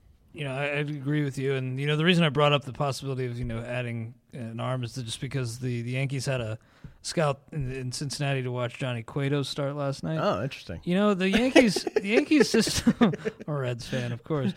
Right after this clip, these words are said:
Speaker 1: but, you know, the Yankees system has been built back up in recent
Speaker 2: Oh,
Speaker 1: years.
Speaker 2: yeah.
Speaker 1: I actually think
Speaker 2: I'd
Speaker 1: that'd be
Speaker 2: love
Speaker 1: a
Speaker 2: to
Speaker 1: nice fit.
Speaker 2: Oh, well, you'd love to grab a few guys out of there.
Speaker 1: Yeah.
Speaker 2: I mean,
Speaker 1: Aaron
Speaker 2: grab,
Speaker 1: Judge.
Speaker 2: grab Judge, grab,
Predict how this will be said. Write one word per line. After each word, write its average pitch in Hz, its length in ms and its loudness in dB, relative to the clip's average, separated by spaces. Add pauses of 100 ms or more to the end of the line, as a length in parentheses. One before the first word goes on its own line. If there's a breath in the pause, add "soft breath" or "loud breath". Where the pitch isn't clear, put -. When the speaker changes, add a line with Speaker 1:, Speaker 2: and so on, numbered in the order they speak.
(380 loud breath)
Speaker 1:
but, 139 260 2 (120)
you 175 80 -2
know, 156 120 4
the 170 120 4
Yankees 247 320 6
system 202 560 4 (380)
has 214 260 4
been 254 180 6
built 220 220 10
back 202 240 6
up 196 140 6
in 170 100 4
recent 165 320 4
Speaker 2:
Oh, 151 40 2
Speaker 1:
years. 170 160 4
Speaker 2:
yeah. 196 80 4
Speaker 1:
I 254 40 8
actually 302 220 0
think 226 160 4
Speaker 2:
I'd - 80 -
Speaker 1:
that'd - 80 4
be 190 80 6
Speaker 2:
love 151 80 4
Speaker 1:
a - 40 2
Speaker 2:
to 147 60 4
Speaker 1:
nice 165 180 2
fit. 202 280 -6
Speaker 2:
Oh, 95 260 -2 (140)
well, 107 360 -2 (480)
you'd 120 140 -8
love 101 240 -4
to - 80 -8
grab 92 300 -4
a 92 40 -6
few 101 160 -8
guys 92 240 -4
out 98 140 -4
of 85 80 -6
there. 113 180 -4
Speaker 1:
Yeah. 123 240 -6
Speaker 2:
I 104 60 -16
mean, 101 160 -6
Speaker 1:
Aaron 160 240 0
Speaker 2:
grab, 139 540 -2
Speaker 1:
Judge. - 20 -20
Speaker 2:
grab 117 380 -6
Judge, 131 500 -6
grab, 117 380 -6